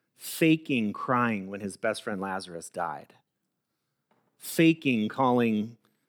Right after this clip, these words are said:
Simon Peter Satan. "Get behind me, Satan."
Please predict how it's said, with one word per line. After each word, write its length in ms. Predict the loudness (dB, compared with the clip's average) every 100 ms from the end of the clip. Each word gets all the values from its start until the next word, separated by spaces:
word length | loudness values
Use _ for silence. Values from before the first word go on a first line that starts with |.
| _
Simon 420 | 0 2 4 2
Peter 540 | 2 2 4 2 -2 -12 -8
Satan. 640 | -2 4 4 4 -2 -16 _ _ _ _ _ _ _ _ _ _ _
"Get 180 | 6 8
behind 380 | 8 8 8 6
me, 120 | 2
Satan." 640 | 4 4 4 4 0 0